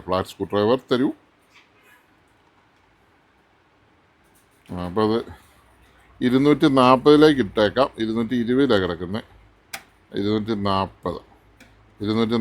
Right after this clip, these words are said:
നാൽപതാണ്, പിന്നെ ഒന്നും പേടിക്കാനില്ല. ചില വോൾട്ടേജ് കുറഞ്ഞാലും കൂടിയാലും ഒന്നും സംഭവിക്കുകയില്ല. ഇതിലിപ്പോൾ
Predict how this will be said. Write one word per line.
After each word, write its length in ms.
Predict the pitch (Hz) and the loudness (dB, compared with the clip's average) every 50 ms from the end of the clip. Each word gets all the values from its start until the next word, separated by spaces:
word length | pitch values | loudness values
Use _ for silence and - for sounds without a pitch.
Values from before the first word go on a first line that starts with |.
| 113 | 0
നാൽപതാണ്, 460 | 107 110 107 104 123 117 110 107 107 101 101 | 0 0 0 2 2 2 2 2 0 -2 -2
പിന്നെ 140 | 104 104 107 104 | -2 -2 -2 -2
ഒന്നും 160 | 101 107 101 98 101 | -2 -4 -2 0 0
പേടിക്കാനില്ല. 580 | 101 98 101 104 113 110 101 85 80 92 101 - _ _ | 0 0 0 0 0 0 0 -2 -4 -8 -10 -10 _ _
ചില 100 | - - 101 101 | -6 -2 -2 0
വോൾട്ടേജ് 300 | 101 87 98 104 101 98 | 0 0 0 0 0 0
കുറഞ്ഞാലും 460 | 98 95 98 101 101 101 101 104 - - _ _ _ _ _ _ _ _ _ _ _ _ _ _ _ _ - _ | -2 -2 -4 -2 -2 -2 -2 -2 -4 -6 _ _ _ _ _ _ _ _ _ _ _ _ _ _ _ _ -10 _
കൂടിയാലും 500 | 123 123 123 131 135 131 123 117 131 - - _ - 107 | 0 2 6 6 6 6 6 4 0 -4 -8 _ -8 -4
ഒന്നും 140 | 110 117 113 117 | -4 -2 -2 -2
സംഭവിക്കുകയില്ല. 540 | 107 104 104 110 110 101 95 95 90 90 - - _ _ _ _ _ _ _ _ _ _ _ _ _ _ _ _ _ _ _ _ _ - 117 | -2 0 2 2 0 2 0 0 -2 -2 -4 -8 _ _ _ _ _ _ _ _ _ _ _ _ _ _ _ _ _ _ _ _ _ -6 -2
ഇതിലിപ്പോൾ 460 | 117 123 127 127 123 110 123 127 | 0 0 0 0 0 0 0 -2